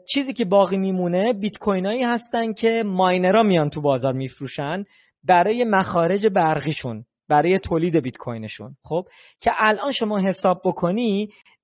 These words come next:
در روز تو کل شبکه بیت کوین حدود نهصد و خورده‌ای بیت کوین، اه، تولید می‌شه. خب هر ده دقیقه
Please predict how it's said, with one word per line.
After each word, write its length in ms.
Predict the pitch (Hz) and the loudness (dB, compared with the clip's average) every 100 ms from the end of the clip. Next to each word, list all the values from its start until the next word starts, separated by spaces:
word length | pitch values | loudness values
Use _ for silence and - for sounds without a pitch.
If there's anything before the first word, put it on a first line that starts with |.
| 139 | 0
در 300 | 214 208 208 208 196 | 4 6 6 4 2
روز 840 | 180 165 180 269 269 262 240 254 254 _ _ _ - | 0 0 2 4 4 2 0 -4 -8 _ _ _ -10
تو 100 | 196 | -8
کل 380 | - 262 285 254 | 0 2 4 2
شبکه 580 | 190 196 180 175 - 175 | 2 2 2 0 -2 -2
بیت 200 | 170 160 | -4 -6
کوین 440 | - 254 196 208 - _ _ | -2 0 0 -2 -8 _ _
حدود 300 | - 220 254 | -8 -6 0
نهصد 760 | 240 208 220 196 - - 262 262 | 0 2 0 0 -6 0 2 4
و 100 | 247 | 2
خورده‌ای 580 | - - 220 190 262 254 | 0 -2 -2 -2 -2 -2
بیت 240 | 202 - | -4 -6
کوین، 360 | - 185 165 151 | -4 -2 -2 -6
اه، 220 | 156 139 | -6 -6
تولید 380 | 131 151 127 117 123 | -4 -4 -4 -6 -12
می‌شه. 360 | 110 107 113 _ _ _ _ _ _ _ | -14 -14 -16 _ _ _ _ _ _ _
خب 260 | _ 147 175 - - - | _ -4 -4 -10 -20 -6
هر 280 | - 226 247 | 2 4 4
ده 360 | 196 214 185 | 4 2 2
دقیقه 640 | - 190 180 160 170 220 | 2 2 4 2 2 2